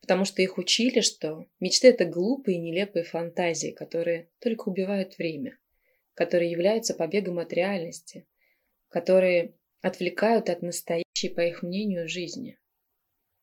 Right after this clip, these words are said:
Потому что сами из раза в раз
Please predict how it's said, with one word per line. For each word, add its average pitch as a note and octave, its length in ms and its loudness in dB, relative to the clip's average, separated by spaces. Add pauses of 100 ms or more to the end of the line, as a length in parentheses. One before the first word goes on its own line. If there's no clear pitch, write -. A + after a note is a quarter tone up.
(160)
Потому F#3+ 320 0
что F#3+ 360 -2 (360)
сами G#3+ 460 2
из E3+ 120 0
раза E3+ 300 0
в D#3 40 -4
раз G3+ 340 -2